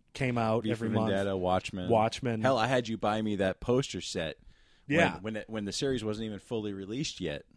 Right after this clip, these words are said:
Speaker 1: Yep.
Speaker 2: Um, they had all the cover set. I had that, that shit going on. Yeah, wow, we're old.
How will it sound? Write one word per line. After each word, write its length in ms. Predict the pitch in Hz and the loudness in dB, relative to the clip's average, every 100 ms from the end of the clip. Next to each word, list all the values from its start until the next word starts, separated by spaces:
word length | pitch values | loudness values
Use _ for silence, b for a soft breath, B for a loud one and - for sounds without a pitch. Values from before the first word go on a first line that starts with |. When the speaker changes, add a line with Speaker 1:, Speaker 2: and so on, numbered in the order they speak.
| _ | _
Speaker 1:
Yep. 240 | 117 127 87 | -4 -4 -4
Speaker 2:
Um, 220 | 87 82 | -6 -6
they 60 | |
had 100 | 87 | -6
all 140 | 98 90 | -6 -6
the 80 | 85 | -10
cover 380 | - 139 104 | -8 -8 -8
set. 280 | 90 92 76 | -10 -10 -10
I 60 | 76 | -10
had 160 | 90 | -12
that, 200 | 87 98 - - | -12 -14 -16 -20
that 220 | 101 - | -20 -18
shit 220 | - 76 | -18 -18
going 240 | 85 80 78 | -14 -14 -12
on. 220 | 76 73 _ | -12 -12 _
Yeah, 340 | 85 87 95 78 - | -8 -4 -4 -6 -8
wow, 280 | 90 87 73 | -6 -6 -6
we're 200 | 85 87 | -6 -4
old. 260 | 82 82 | -4 -6